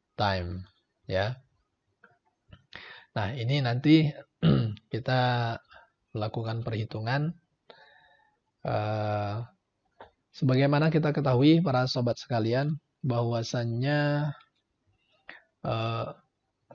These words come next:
bumi itu berputar sebanyak tiga ratus enam puluh derajat bujur, ya. Kalau kita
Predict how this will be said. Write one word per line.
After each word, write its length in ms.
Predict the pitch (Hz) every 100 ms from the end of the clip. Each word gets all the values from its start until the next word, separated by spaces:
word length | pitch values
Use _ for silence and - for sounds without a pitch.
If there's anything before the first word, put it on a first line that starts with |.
| _ _ _ _ _ _ _ _ _ _
bumi 480 | 127 127 135 151 143
itu 180 | 135 165 156
berputar 640 | 131 135 135 143 143 151 - _ _ _ _ _ _ _ _ _ _ _ _ _ _ _ _ -
sebanyak 600 | - 120 113 123 120 -
tiga 240 | 123 120
ratus 600 | 117 123 127 - - - _ _
enam 240 | 123 117 117
puluh 240 | 120 113
derajat 400 | 110 107 104 110 - _ -
bujur, 400 | 113 107 127 165 - _ _ -
ya. 240 | 101 104 - _ _
Kalau 240 | - 110 104
kita 600 | 117 120 113 110 107 104